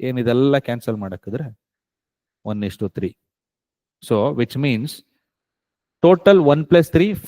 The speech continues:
ಫೋರ್ ರುಪೀಸ್ ಏನಾದ್ರೂ ಪ್ರಾಫಿಟ್ ಬಂದ್ರೆ, ಎಕ್ಸಾಂಪಲ್, ಒನ್ ರುಪಿ ನಾನ್ ಇಟ್ಕೋಬೇಕು, ತ್ರೀ ರುಪೀಸ್ ಅವನಿಗೆ ಕೊಡ್ಬೇಕು. Because that is what he invested. ನಾನ್ ಇನ್ವೆಸ್ಟ್ ಮಾಡಿರೋದು ಬರೀ ಟೆನ್ ತೌಸಂಡ್. ಟೆನ್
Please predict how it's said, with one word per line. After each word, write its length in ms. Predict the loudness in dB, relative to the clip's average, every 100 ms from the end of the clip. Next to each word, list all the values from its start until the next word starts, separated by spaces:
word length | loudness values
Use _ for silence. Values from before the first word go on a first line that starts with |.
| -2
ಫೋರ್ 320 | 4 4 4 0 _ _ _ -6 -4
ರುಪೀಸ್ 340 | 0 -2 0 -2
ಏನಾದ್ರೂ 280 | -4 -4 -4
ಪ್ರಾಫಿಟ್ 580 | -4 -4 0 -2 -2
ಬಂದ್ರೆ, 500 | -8 -8 -6 -4 -2 -4 -6 _ -20
ಎಕ್ಸಾಂಪಲ್, 480 | -10 -8 -6 -6 -6 -8 _ _ _ _ _ _ -6
ಒನ್ 200 | 0 2
ರುಪಿ 220 | 2 2 2
ನಾನ್ 160 | 0 -2
ಇಟ್ಕೋಬೇಕು, 520 | -2 -2 -2 -4 -6
ತ್ರೀ 180 | -2 -2
ರುಪೀಸ್ 300 | -2 -4 -4
ಅವನಿಗೆ 220 | -8 -8
ಕೊಡ್ಬೇಕು. 300 | -8 -10 -12 -10
Because 300 | -2 0 0 -4 _ _ -8
that 120 | 0 0
is 80 | 2 0
what 120 | 0 -4
he 60 | -6 -6
invested. 320 | -8 -8 -8 -6
ನಾನ್ 120 | -4
ಇನ್ವೆಸ್ಟ್ 300 | -2 -2 -2
ಮಾಡಿರೋದು 260 | 0 0 0
ಬರೀ 120 | 0
ಟೆನ್ 220 | -2 -4 0
ತೌಸಂಡ್. 300 | 0 -2 -10 _ _ _ _ _ _ _ _ _
ಟೆನ್ 160 | -2